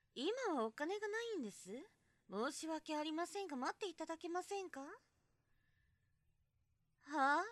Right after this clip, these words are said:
ふざけんなよ、このカスが。お前みたいなカス夫婦に金を貸してやってる神様のような私に逆らうの？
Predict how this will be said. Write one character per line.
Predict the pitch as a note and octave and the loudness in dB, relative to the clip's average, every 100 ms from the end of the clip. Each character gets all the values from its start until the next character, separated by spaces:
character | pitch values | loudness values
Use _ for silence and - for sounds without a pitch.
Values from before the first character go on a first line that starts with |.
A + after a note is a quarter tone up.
| - - _ _ _ _ | -6 -20 _ _ _ _
ふ | - C4 | -8 -2
ざ | - | 2
け | G#4 - B4+ A4 | 6 8 8 8
ん | |
な | C4 | 6
よ、 | |
こ | A#3+ G#3+ | 4 -2
の | G3+ | -2
カ | A#3 | -4
ス | A3+ - | -4 -4
が。 | F#3 D#3 - - - - - _ | -4 -6 -8 -20 -20 -20 -20 _
お | C4 | 2
前 | C4+ D#4+ F4 | 8 10 10
み | F#4 | 6
た | F#4 | 4
い | D#4 | 4
な | A#3+ | 4
カ | A3 A#3+ | 2 0
ス | - C#4 | 2 0
夫 | D#4 D#4 | 2 0
婦 | B3 A#3 | 0 -2
に | G#3 | 0
金 | - A#3 C4 | 0 2 2
を | |
貸 | C4+ C#4 - | 4 2 4
し | |
て | C#4+ | 6
や | C#4 | 6
っ | C4+ | 4
て | - | 0
る | C4+ | 0
神 | C4+ D#4+ F4+ | 2 4 4
様 | D4 A#3 | 2 2
の | G3+ | 2
よ | G3+ B3+ | 2 2
う | |
な | C4+ | 2
私 | G3+ F#3+ A#3 - | 2 0 -2 -4
に | C4+ | -4
逆 | B3 G#3+ B3 | -4 -4 -4
ら | |
う | E4 | -6
の？ | G3 | -8